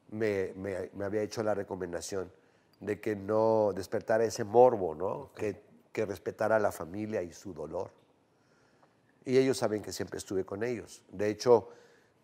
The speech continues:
Speaker 1: Carlita Panini y yo estuvimos ayudando a Sonia por mucho tiempo. Eh, le pusimos una mensualidad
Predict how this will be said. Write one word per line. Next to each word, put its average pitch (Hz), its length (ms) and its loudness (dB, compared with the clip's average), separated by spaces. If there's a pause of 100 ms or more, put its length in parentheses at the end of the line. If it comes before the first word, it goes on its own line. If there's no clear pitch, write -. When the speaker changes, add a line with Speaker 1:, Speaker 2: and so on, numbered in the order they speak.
Speaker 1:
Carlita 113 420 2
Panini 123 580 2
y 120 100 -6
yo 113 300 2 (360)
estuvimos 110 540 -4
ayudando 98 400 -2
a 95 40 -4
Sonia 95 300 -6
por 87 140 -8
mucho 92 260 -8
tiempo. 117 380 -6 (1160)
Eh, 104 520 2 (220)
le 104 180 0
pusimos 107 580 -6
una 101 320 -6
mensualidad 90 720 -2